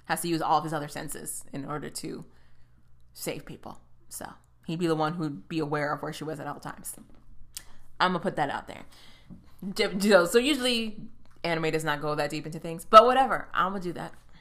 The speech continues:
But yeah, so it's been, it was a super cute episode. I haven't seen the latest one that dropped on Saturday. I have read the manga, so I know they get the dorms, and I know they have their little contest over who's got the best room in the dorms.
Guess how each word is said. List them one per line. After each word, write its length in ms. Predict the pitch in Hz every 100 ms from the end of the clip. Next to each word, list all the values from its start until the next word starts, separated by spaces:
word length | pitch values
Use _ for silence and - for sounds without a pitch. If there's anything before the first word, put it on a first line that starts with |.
| - - - - - - - - - -
But 140 | 190
yeah, 240 | 247 -
so 160 | - 190
it's 180 | 180 202
been, 180 | 208 202
it 100 | 208
was 100 | 196
a 40 |
super 200 | 220 214
cute 200 | 220 196
episode. 480 | 185 180 180 165 175 - - -
I 80 |
haven't 360 | 170 202 214 220
seen 180 | 220 208
the 60 |
latest 360 | 202 196 190 -
one 80 | 175
that 120 | 160
dropped 200 | 165 160
on 100 | 160
Saturday. 580 | 160 147 147 143 143 - - -
I 120 | - 165
have 380 | 175 170 175
read 160 | 165 160
the 60 | 156
manga, 320 | 139 - -
so 140 | 160
I 80 | 151
know 260 | 165 165 165
they 100 | 180
get 140 | 185
the 80 | 190
dorms, 420 | 180 160 151 156
and 80 | 143
I 60 |
know 180 | 143 147
they 120 | 151
have 180 | 165 151
their 100 | 165
little 180 | 160 160
contest 680 | 160 156 156 156 143 151 -
over 180 | 151 160
who's 200 | 160 147
got 180 | 160 160
the 60 |
best 320 | 147 156 160
room 280 | 160 160 165
in 60 | 175
the 100 | 226
dorms. 540 | 170 156 160 160 202